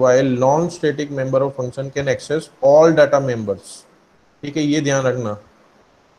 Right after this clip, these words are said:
difference between static data member and non-static data member, ठीक है।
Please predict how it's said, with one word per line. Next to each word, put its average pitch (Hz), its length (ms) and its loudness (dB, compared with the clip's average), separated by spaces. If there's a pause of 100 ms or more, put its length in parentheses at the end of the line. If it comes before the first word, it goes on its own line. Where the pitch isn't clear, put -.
(200)
difference 151 400 0
between 156 340 -2
static 151 500 -2
data 151 260 0
member 156 260 2
and 170 600 -4
non-static 139 600 -4
data 104 220 -2
member, 95 280 -12 (260)
ठीक 135 140 -10
है। 127 140 -8